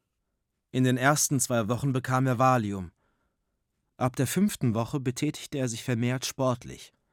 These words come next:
In der sechsten Woche holte er sich einen Verweis, weil er beim Küssen mit einer anderen Patientin erwischt wurde. In der siebten Woche gewann er im Tischtennis gegen den Pfleger im Spätdienst.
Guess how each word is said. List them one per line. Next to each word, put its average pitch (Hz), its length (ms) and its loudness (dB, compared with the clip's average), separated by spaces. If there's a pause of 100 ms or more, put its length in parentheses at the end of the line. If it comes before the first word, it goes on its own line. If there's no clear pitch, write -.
(520)
In 127 120 2
der 117 140 2
sechsten 127 440 -4
Woche 147 220 -2
holte 147 280 0
er 131 80 2
sich 117 160 0
einen 123 160 0
Verweis, 135 580 0 (380)
weil 120 120 0
er 107 60 0
beim 110 200 0
Küssen 170 340 -2
mit 131 140 -2
einer 123 220 2
anderen 123 360 0
Patientin 117 540 -2
erwischt 123 380 -2
wurde. 80 340 -10 (960)
In 139 140 2
der 131 100 4
siebten 143 440 2
Woche 139 400 0 (320)
gewann 127 280 4
er 143 100 4
im 135 120 4
Tischtennis 123 540 -2
gegen 120 180 0
den 110 180 2
Pfleger 131 400 -2
im 117 120 0
Spätdienst. 95 800 -6